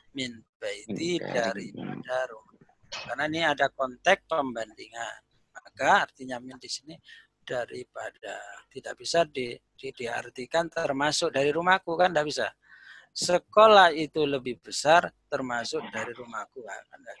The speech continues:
Speaker 1: cocok. <clears throat> Kan sedang membandingkan lebih besar daripada. Nah, kemudian bermakna sebagian atau termasuk atau bagian dari. Ini namanya, eh, bagian dari ya,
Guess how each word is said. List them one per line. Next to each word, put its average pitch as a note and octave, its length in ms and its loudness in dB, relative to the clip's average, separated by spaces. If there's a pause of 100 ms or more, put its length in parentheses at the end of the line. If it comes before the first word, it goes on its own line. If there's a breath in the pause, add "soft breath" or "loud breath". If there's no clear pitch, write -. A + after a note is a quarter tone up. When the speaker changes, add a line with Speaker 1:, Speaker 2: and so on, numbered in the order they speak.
Speaker 1:
cocok. - 240 -20 (300)
<clears throat> D3+ 260 -6 (440)
Kan D3+ 160 -2
sedang C3+ 320 -2
membandingkan B2+ 640 -2 (480 soft breath)
lebih C3 240 -4
besar D3 480 2
daripada. A2+ 720 -4 (2000)
Nah, D#3 160 2
kemudian E3+ 960 6 (560)
bermakna D#3+ 560 4
sebagian C#3+ 720 6
atau D#3 480 4
termasuk C3 640 0
atau C3 240 -2
bagian A2+ 400 -4
dari. G#2+ 320 -6
Ini C#3+ 240 -8
namanya, C#3 560 -4 (320)
eh, B2 600 -10 (420)
bagian B2 400 -2
dari A#2+ 320 -14
ya, G#2+ 160 -10